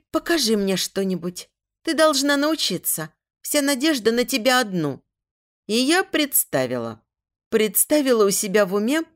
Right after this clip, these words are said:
как девушка бегает по цветочному лугу и смеется. За ней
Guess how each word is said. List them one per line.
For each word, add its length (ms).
как 200
девушка 580
бегает 500
по 100
цветочному 760
лугу 460
и 100
смеется. 840
За 220
ней 340